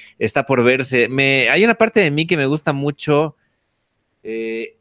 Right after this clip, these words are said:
y es un morbo, a mí siempre me da mucho morbo, que es estas películas canceladas. No sé por qué, pero tengo una,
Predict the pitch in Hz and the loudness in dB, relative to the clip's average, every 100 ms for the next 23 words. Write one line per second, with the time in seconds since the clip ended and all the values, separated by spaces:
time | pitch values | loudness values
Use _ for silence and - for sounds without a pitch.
0 | - 104 113 120 135 117 110 131 110 101 | -18 -10 -8 -6 -4 0 2 2 0 -4
1 | 110 113 110 101 101 107 107 101 120 113 | -6 -6 -4 -2 -4 -6 -6 -4 -2 -2
2 | 131 147 - 147 120 120 123 123 - 95 | -2 -2 -4 -6 -2 -2 0 -2 -2 -10
3 | 98 95 107 107 101 131 135 - 117 107 | -8 -4 -2 -2 -4 -10 -10 -6 -6 -2
4 | 120 120 104 - 117 117 113 104 113 113 | -2 -2 -4 -4 -4 0 0 0 -2 0
5 | 107 | 0